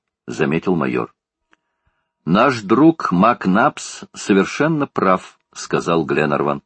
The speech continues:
«Готовьте всё к ужину, а я возьму на себя обязанности дровосека».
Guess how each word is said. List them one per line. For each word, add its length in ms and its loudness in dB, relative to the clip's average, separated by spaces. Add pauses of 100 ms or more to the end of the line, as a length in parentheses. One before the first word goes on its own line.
(760)
«Готовьте 560 0
всё 280 -2
к 100 -4
ужину, 400 2 (360)
а 140 2
я 200 4
возьму 360 2
на 100 2
себя 300 2
обязанности 680 -2
дровосека». 640 -4